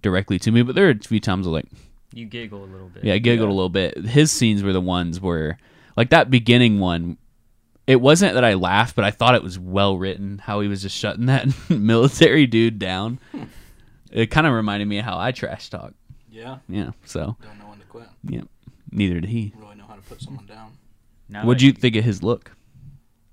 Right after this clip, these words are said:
Speaker 4: His hipster look?
Speaker 1: Mm-hmm.
Speaker 2: At the end, he looked more like
Speaker 3: Yeah.
Speaker 2: the original
Speaker 4: Yeah.
Speaker 2: one than
Speaker 4: I wish he
Speaker 2: anything.
Speaker 4: would've had that
Speaker 1: The entire
Speaker 4: crazy
Speaker 2: Bald
Speaker 1: time.
Speaker 2: head,
Speaker 4: mustache
Speaker 2: the
Speaker 4: the whole
Speaker 2: long,
Speaker 4: time.
Speaker 2: crazy mustache.
Speaker 4: Yeah.
Speaker 1: Gotta save something for the next one.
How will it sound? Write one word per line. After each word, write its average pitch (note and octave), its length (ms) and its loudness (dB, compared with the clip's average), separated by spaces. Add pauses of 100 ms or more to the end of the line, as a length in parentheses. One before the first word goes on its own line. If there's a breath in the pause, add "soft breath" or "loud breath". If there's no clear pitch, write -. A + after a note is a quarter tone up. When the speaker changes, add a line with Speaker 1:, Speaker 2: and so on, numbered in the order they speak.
(840)
Speaker 4:
His - 140 -20
hipster A#2 400 -20
look? A2+ 260 -20 (100)
Speaker 1:
Mm-hmm. F#2+ 280 -8 (1500 soft breath)
Speaker 2:
At B2 140 -10
the C3 160 -10
end, C#3+ 140 -10
he B2+ 100 -10
looked A#2 180 -14
more A2 240 -14
like G#2 380 -16 (320)
Speaker 3:
Yeah. - 140 -20
Speaker 2:
the G2 140 -18
original G2 760 -20
Speaker 4:
Yeah. G2 180 -20
Speaker 2:
one G2+ 200 -20
than F#2+ 40 -20
Speaker 4:
I F#2+ 80 -18
wish - 0 -
he G2 60 -14
Speaker 2:
anything. D3 240 -14
Speaker 4:
would've G#2+ 140 -14
had G2 240 -18
that F#2+ 180 -20 (320)
Speaker 1:
The E2 100 -4
entire D#2+ 240 -4
Speaker 4:
crazy - 100 -6
Speaker 2:
Bald - 100 -10
Speaker 1:
time. D2 120 -6
Speaker 2:
head, G2 80 -4
Speaker 4:
mustache G#2+ 120 -8 (280)
Speaker 2:
the G#2 60 -16
Speaker 4:
the - 0 -
whole G#2 100 -14
Speaker 2:
long, G#2 180 -16
Speaker 4:
time. F#2+ 140 -20
Speaker 2:
crazy G#2+ 300 -16
mustache. G#2 680 -18
Speaker 4:
Yeah. G#2 300 -20 (1120 soft breath)
Speaker 1:
Gotta - 180 -8
save D#2 260 -6
something - 340 -8
for - 160 -10
the C#2 60 -6
next C#2+ 320 -12
one. G2+ 180 -12